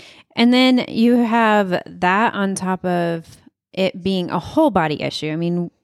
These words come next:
this isn't just an issue that, um, is a reproductive issue. This is an entire body issue. I know for me, I've struggled with this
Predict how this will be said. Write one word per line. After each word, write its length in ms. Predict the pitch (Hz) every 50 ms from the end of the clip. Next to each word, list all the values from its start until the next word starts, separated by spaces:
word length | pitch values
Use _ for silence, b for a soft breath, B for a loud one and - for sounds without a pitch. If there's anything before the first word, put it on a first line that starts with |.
| b b b b b b b b
this 240 | - 202 202 - 220
isn't 380 | 202 180 185 175 165 156 175
just 340 | - 190 185 170 - - -
an 100 | 180 165
issue 400 | - 180 160 - - 180 175 175
that, 420 | 165 170 160 156 156 151 143 _ _ b b b b b b b b
um, 500 | - 175 165 160 151 147 147 147 156 160 _ _ _ _ _ _ _ _ _ _ _ _ _ _ _ _ _ _ _ _ _ _ _ _
is 540 | - 208 196 180 170 160 160 - - - - _ _ _ _ _ - -
a 80 | 208
reproductive 640 | 196 202 208 202 - - 190 190 185 175 - 180 170 -
issue. 380 | - 156 - - 147 147 143
This 240 | 151 165 170 - -
is 160 | 190 175 165 - - _ - -
an 80 | 185
entire 600 | 185 180 175 - - - - - 277 269 247 202
body 280 | 175 160 139 135 - -
issue. 320 | - - - - - 147 -
I 100 | - 165
know 160 | 165 170 170
for 160 | - - 175
me, 440 | 180 180 185 202 202 190 180 180 -
I've 260 | - 165 180 175 -
struggled 320 | - - 175 160 160 160
with 200 | 160 160 156 -
this 300 | - 151 147 156 - -